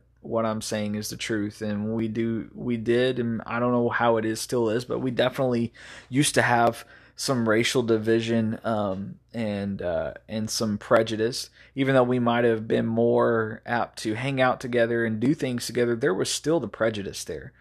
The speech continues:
Um, it might not have been the full out,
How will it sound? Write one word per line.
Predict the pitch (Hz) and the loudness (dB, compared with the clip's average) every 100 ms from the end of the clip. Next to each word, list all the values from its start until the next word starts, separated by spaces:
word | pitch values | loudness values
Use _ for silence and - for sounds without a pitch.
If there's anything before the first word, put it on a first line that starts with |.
| - - - - - | -20 -20 -20 -20 -6
Um, | 107 104 95 90 90 - _ _ _ _ _ - - | 2 2 2 -2 -10 -16 _ _ _ _ _ -14 0
it | 139 | 0
might | 139 139 | 4 2
not | 139 131 | 4 2
have | 110 | 2
been | 113 123 120 | 0 0 0
the | 110 107 107 | -4 -4 -8
full | - 127 120 | -4 0 4
out, | 117 110 110 - | 4 4 0 -2